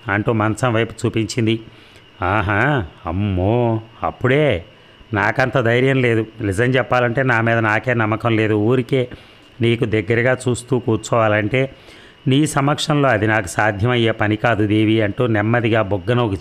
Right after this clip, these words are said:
చిటిక వేసి, ఇంతలో శాంత పిలవటంతో త్వరగా బయటికి వెళ్ళిపోయాడు. సుష్మకు మళ్ళీ శరీరంలోకి ప్రాణం వచ్చినట్టుగా అనిపించింది. మనసు ఆనందంతో తేలిపోతుంటే లేచి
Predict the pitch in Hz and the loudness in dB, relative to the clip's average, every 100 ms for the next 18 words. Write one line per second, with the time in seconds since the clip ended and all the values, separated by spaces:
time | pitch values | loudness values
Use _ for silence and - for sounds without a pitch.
0 | 113 - - 117 113 113 160 160 - - | -4 -4 -2 0 0 0 -2 -4 -14 -20
1 | - - - 135 120 131 127 - 113 113 | -20 -12 -2 -2 0 0 0 0 0 0
2 | 120 127 117 104 107 113 104 127 - 104 | 0 -2 0 0 0 -2 0 -2 0 0
3 | 101 113 107 117 - 110 98 - 110 110 | 2 2 0 -2 0 0 0 0 2 2
4 | 123 - - - - - - - - - | 0 -4 -20 -20 -20 -20 -20 -20 -12 -4
5 | 139 - 185 175 139 113 127 143 - 120 | -2 0 0 0 2 2 2 2 2 2
6 | 139 143 135 120 107 110 101 117 127 113 | 4 4 2 2 0 0 2 2 0 0
7 | 131 117 104 110 104 120 - 131 117 117 | 0 0 0 0 0 -2 0 0 0 0
8 | - 98 107 123 - 101 95 123 127 120 | -4 -2 0 0 0 0 2 2 2 2
9 | 104 117 113 107 113 123 117 117 107 113 | 0 0 2 0 2 0 0 0 0 2
10 | 104 113 117 123 | 2 2 0 -2